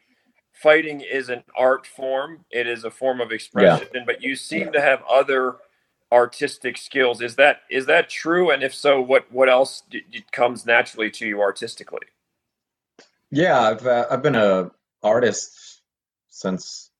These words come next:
Speaker 2: as far as I, as long as I can remember. Um,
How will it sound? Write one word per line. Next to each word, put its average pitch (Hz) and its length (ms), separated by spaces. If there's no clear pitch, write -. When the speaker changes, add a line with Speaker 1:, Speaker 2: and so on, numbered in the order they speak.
Speaker 2:
as - 160
far 104 220
as 98 120
I, 101 180
as 95 80
long 104 320
as 101 100
I 104 120
can 101 180
remember. 92 580
Um, 87 640